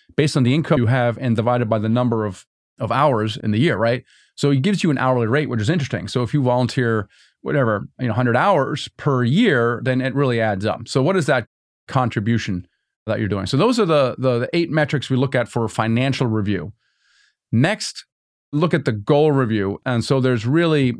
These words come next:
seven areas that I look at. I, I have goals for health, goals for spiritual development or contribution,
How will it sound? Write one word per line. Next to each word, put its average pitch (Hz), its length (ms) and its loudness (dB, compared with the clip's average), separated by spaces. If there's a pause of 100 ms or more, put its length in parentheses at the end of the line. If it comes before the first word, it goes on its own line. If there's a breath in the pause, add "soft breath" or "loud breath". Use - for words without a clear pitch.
seven 180 540 -2
areas 139 720 0 (280)
that 139 100 4
I 131 40 4
look 131 240 2
at. 104 160 0
I, 110 140 0
I 123 140 0
have 120 260 0
goals 135 300 2
for 110 140 -4
health, 147 500 -2 (420)
goals 143 280 2
for 117 600 0 (400)
spiritual 165 520 0
development 135 480 2
or 113 60 -2
contribution, 127 840 0